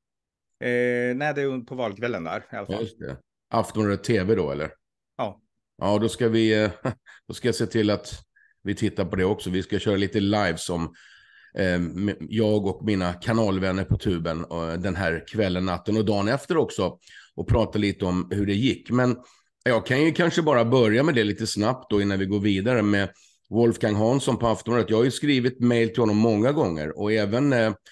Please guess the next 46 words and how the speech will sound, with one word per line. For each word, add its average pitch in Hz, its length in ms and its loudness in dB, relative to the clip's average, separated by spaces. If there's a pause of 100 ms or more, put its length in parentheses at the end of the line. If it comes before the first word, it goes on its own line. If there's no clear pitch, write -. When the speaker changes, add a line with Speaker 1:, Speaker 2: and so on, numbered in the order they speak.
(240)
Speaker 2:
tror 113 80 2
att 107 100 -2
han 113 100 2
heter 110 200 0
Mats 104 360 -2
Larsson 113 460 0
på 117 100 2
Expressen 110 680 -2
och 87 180 -4 (300)
många 131 340 4
andra 120 280 2
som 139 140 -4
har 127 80 0
skrivit 113 380 -2
negativt 101 560 -2
om 101 120 0
Trump. 92 360 -2
Och 113 60 2
jag 117 160 2
ser 151 340 0
ju 131 160 2
tydligt 120 540 0
att 87 120 -4
den 113 160 0
svenska 123 440 -2
texten, 117 580 -2 (500)
den 104 160 0
är 120 80 2
exakt - 880 -4
mer 120 160 2
eller 113 140 2
mindre 95 300 0
då, 78 240 -6 (160)
nittionio 131 400 0
procent 90 260 -4
kopierad 131 800 0 (340)
av 123 140 -2
det 127 140 4
man 117 140 4
har 120 60 0
sett 107 360 -2
i - 40 -2
amerikansk 113 600 0
media 98 360 0
dagen 92 240 -2
innan. 113 380 0